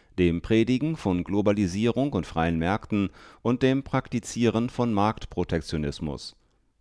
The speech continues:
Die Ausbeutung des natürlichen Reichtums afrikanischer Bodenschätze auf Maximalniveau, jedoch unter minimalstem Lohnkostenaufwand,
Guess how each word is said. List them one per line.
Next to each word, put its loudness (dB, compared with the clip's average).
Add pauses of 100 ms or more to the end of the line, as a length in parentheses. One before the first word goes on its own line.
(140)
Die -2
Ausbeutung -2
des -6
natürlichen 0
Reichtums -2
afrikanischer -2
Bodenschätze 0
auf -4
Maximalniveau, 2 (500)
jedoch 2
unter 2
minimalstem 2
Lohnkostenaufwand, -2